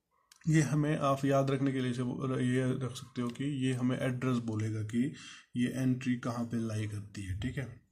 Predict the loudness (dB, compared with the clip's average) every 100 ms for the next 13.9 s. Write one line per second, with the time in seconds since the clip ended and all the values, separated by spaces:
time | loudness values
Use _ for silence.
0 | -10 0 4 4 2 -6 _ _ _ _
1 | _ _ _ _ _ -10 -4 0 0 2
2 | 0 0 -2 0 0 -2 -14 _ _ _
3 | _ _ _ _ -6 -2 2 4 2 -2
4 | -16 _ _ _ -4 -2 -2 0 2 2
5 | 0 -2 -2 -4 -4 -4 -6 -8 -12 -10
6 | -8 -10 -12 _ -20 -20 _ -8 -6 2
7 | 4 4 4 0 0 -2 -4 -2 -2 -2
8 | _ _ _ -6 -2 0 -2 -2 -2 -2
9 | -4 -6 -2 0 0 -2 -4 -4 -4 -6
10 | -6 -6 -6 -6 -6 -8 -16 _ _ -12
11 | -8 -8 -10 -14 -20 _ _ -10 -8 -8
12 | -12 _ _ _ -20 -18 -20 -20 -6 -2
13 | 4 6 8 6 4 0 2 0 0